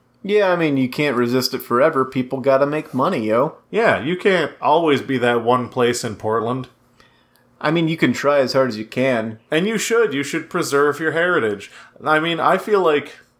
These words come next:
Speaker 2: it could be construed that what we're saying is like, "Nah, fuck your city heritage, whatever." But, like, I don't know, if you have an identity and say, preserve it, just don't actively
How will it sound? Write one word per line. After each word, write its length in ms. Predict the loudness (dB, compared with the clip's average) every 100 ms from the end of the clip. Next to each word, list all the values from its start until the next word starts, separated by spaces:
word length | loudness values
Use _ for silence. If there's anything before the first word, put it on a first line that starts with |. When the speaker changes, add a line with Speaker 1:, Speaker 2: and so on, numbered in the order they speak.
| _ _ _ _ _
Speaker 2:
it 160 | -2 0
could 160 | 0
be 140 | 2 2
construed 440 | 0 -2 0 2
that 100 | 4
what 120 | 4
we're 140 | 2 0
saying 420 | 2 2 0 -2
is 160 | -4
like, 220 | -2 -4 -6
"Nah, 800 | -2 2 2 4 4 2 -2 -8 _ _ _ -16
fuck 300 | -2 -2 0
your 140 | -4
city 340 | 0 2 2 4
heritage, 640 | 4 4 4 2 0 -4 -12 -12
whatever." 760 | -2 2 4 4 4 2 0 -6 -20 _ _ -2
But, 140 | 0
like, 260 | 2 2 2
I 100 | 2
don't 100 | 4
know, 140 | 2
if 140 | 2
you 80 | 2
have 160 | 2 4
an 40 |
identity 500 | 2 2 0 0 -2
and 120 | -2 -2
say, 220 | -2 -4 -12 _ -4
preserve 440 | -2 0 0 2
it, 140 | 0 0
just 220 | -2 0
don't 180 | 0 2
actively 680 | 2 0 0 0 0 -2 -4